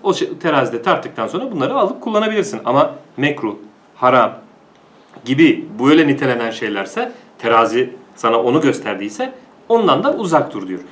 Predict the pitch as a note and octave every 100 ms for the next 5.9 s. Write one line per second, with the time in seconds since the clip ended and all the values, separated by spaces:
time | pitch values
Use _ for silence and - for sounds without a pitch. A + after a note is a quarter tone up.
0 | - - - - - - - E3 D#3+ -
1 | - G#3+ B3+ - A#3 A#3 - - - _
2 | _ _ - C3 D#3+ E3+ F3 E3+ G3 D3
3 | D#3 E3+ E3+ E3+ D3+ D#3+ F3 F3 E3 D3+
4 | C#3 C3+ F3 F#3+ - D#3 D3+ D3+ C3 -
5 | C3 C3+ C#3 B3 C4 - B3+ C4 -